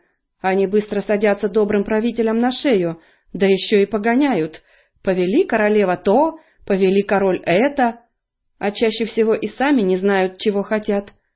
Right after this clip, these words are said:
Потому правитель или правительница должны быть строги, но справедливы.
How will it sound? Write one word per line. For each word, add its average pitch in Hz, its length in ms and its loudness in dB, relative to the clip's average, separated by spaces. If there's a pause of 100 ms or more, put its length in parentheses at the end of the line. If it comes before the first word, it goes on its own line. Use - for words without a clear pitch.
(400)
Потому 196 380 -2
правитель 208 600 -2
или 175 200 -2
правительница 180 880 -2 (320)
должны 254 420 2
быть 277 180 -2
строги, 214 580 -2 (120)
но 180 180 -2
справедливы. 202 800 -2